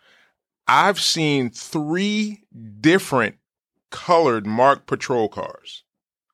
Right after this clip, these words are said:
Three. S-, one of 'em looks like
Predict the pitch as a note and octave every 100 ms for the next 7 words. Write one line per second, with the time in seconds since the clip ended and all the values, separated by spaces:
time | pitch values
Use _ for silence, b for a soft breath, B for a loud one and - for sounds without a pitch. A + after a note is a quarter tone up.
0 | - - F#3 G3+ D#3 - _ _ _ _
1 | _ _ _ _ _ _ _ _ _ -
2 | - - D3+ C#3 G3 B3 D#3 C#3 B2 -
3 | _ _ C#3 D3 D#3 - D#3 C#3+ B2